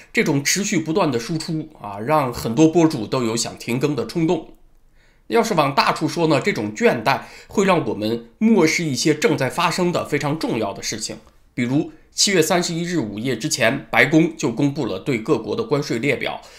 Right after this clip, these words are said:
新世界贸易规则的黎明已经到来了。啊，但是很多人还没有意识到这个事情的重要性。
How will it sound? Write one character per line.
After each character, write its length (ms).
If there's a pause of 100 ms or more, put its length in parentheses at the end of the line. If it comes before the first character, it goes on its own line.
(180)
新 300
世 200
界 160
贸 180
易 100
规 200
则 160
的 100
黎 180
明 380 (220)
已 180
经 220
到 200
来 200
了。 160 (580)
啊， 140
但 120
是 120
很 180
多 120
人 140
还 120
没 180
有 160
意 100
识 140
到 140
这 100
个 80
事 160
情 100
的 80
重 200
要 120
性。 300